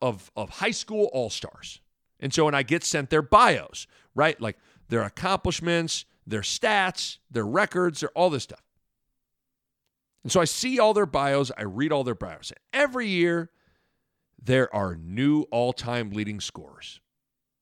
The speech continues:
and, and records being broken. And one of my takes, as I've gotten older, and even this little, like, anecdotal moment for me as I do this All-Star game,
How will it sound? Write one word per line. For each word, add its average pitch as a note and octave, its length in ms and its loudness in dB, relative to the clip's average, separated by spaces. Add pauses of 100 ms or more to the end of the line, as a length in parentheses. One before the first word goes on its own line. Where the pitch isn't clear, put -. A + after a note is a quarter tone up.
(260)
and, G#2 640 -6
and F#2 220 -4 (220)
records C#3+ 680 0
being B2 320 -2
broken. E2+ 400 -10 (3250)
And A#2+ 300 0
one D3 340 0
of C#4+ 100 2
my F3+ 240 -2
takes, - 720 -8 (1600)
as C#3 180 2
I've C#3 140 0
gotten B2+ 320 -2
older, G3 480 4
and C#4+ 260 -4
even A3 220 -2
this G3 200 -2
little, F#3 260 2
like, D#3+ 360 0
anecdotal D3+ 800 2 (640)
moment D3 460 0
for C3 160 -4
me A#2+ 180 -4
as A#2+ 180 -2
I A#2 120 -2
do B2 180 -4
this B2 160 -4
All-Star G2+ 400 -4
game, E2 280 -20